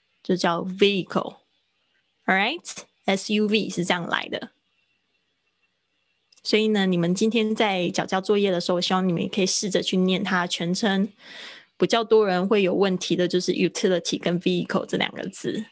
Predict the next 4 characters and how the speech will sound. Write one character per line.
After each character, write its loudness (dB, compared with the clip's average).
不 4
好 -4
念， -6
utility，utility。 -4